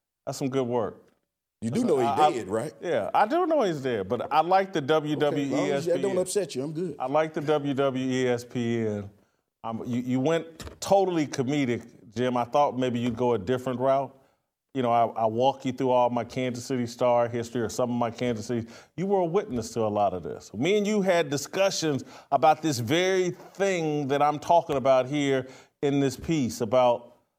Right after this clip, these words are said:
Speaker 1: like, hey, man, you can't let other people's opinion control your emotions and feelings.
Speaker 2: Yes, you can.
Speaker 1: No, you can't. <laughs>
Speaker 2: Yes,
Speaker 1: Not if
Speaker 2: it,
Speaker 1: you wanna
Speaker 2: it,
Speaker 1: be successful.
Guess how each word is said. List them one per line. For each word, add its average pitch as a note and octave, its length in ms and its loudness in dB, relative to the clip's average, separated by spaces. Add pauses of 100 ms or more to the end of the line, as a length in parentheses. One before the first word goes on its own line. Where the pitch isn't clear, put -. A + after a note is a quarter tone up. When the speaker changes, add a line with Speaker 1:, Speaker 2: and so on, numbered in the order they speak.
(320)
Speaker 1:
like, - 140 -6
hey, F3+ 120 -2
man, G3+ 240 -2
you A#3+ 80 -2
can't B3 240 -2
let G3 180 2
other E3+ 220 0
people's D#3+ 300 -4
opinion E3 480 -4
control D3+ 760 0
your D3 260 2
emotions C#3+ 540 -2
and B2 140 -6
feelings. E3+ 540 -4 (1080)
Speaker 2:
Yes, D#3 240 -4
you G#2+ 60 -12
can. G#2+ 240 -10 (480)
Speaker 1:
No, C#3 140 -2
you A#2 160 -2
can't. - 280 -8
<laughs> - 100 -14
Speaker 2:
Yes, C3 180 -4
Speaker 1:
Not C#3 220 -2
if C3 60 -6
Speaker 2:
it, D3+ 40 0
Speaker 1:
you D3+ 60 4
wanna C3 180 2
Speaker 2:
it, - 20 4
Speaker 1:
be C3 80 -4
successful. B2 580 -4